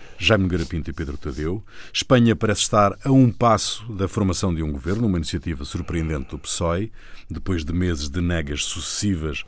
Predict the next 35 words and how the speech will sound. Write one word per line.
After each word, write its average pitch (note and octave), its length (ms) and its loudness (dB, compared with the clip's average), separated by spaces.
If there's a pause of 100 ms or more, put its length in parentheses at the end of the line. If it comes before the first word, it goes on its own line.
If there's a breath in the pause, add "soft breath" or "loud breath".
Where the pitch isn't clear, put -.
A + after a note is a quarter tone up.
(340 soft breath)
aos E2 240 -4
avanços E2 640 -2
do D2+ 180 -6
Unidas D#2 560 0
Podemos. F2+ 600 -2 (500 loud breath)
É A#2+ 80 -2
claro C3 240 6
que - 60 -4
vai C3 100 8
ser C#3 180 2
necessário G#2+ 520 6
trazer G#2 360 2
outras B2 240 2
forças G2 420 0
para F2+ 180 -4
este E2+ 160 -4
albergue E2+ 320 0
espanhol E2 440 -2 (260 loud breath)
para G2+ 140 -2
que A2+ 100 0
esta - 160 0
geringonça G2+ 840 2 (180 soft breath)
castelhana F2 580 0
possa D#2+ 300 -6
vir D2+ 160 -6
a - 20 -10
funcionar. D#2+ 540 -6 (360 loud breath)
A G#2+ 80 0
acontecer, A2 520 2
será G2+ 280 0
a F#2 40 2
primeira G#2+ 480 4
experiência E2+ 500 -4
em E2 40 -2
Espanha E2 500 -4